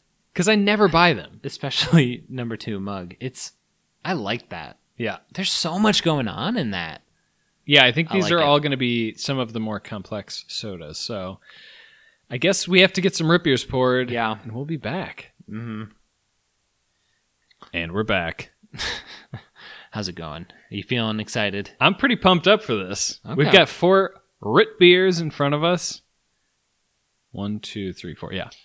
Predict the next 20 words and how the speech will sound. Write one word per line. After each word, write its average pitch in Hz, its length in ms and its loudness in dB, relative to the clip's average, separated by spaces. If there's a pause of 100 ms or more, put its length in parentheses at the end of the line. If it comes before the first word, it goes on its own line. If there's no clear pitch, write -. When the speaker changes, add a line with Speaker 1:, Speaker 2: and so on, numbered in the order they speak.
(200)
Speaker 2:
What 190 120 -10
are 240 40 -10
the - 100 -12
names 98 340 -10
of - 120 -20
these? 50 340 -20 (500)
Speaker 1:
We 143 140 -6
got 165 200 4
Speaker 2:
Dad's. 117 580 6 (300)
The 139 160 2
D 139 200 6
is, 110 180 4
Speaker 1:
Mug. 113 100 -8
Speaker 2:
the 123 80 0
D, 113 580 0
that 110 220 -2
D 113 140 -6
is 104 100 -8
Dad's. 85 480 -14
Speaker 1:
Papa's. 131 1120 -6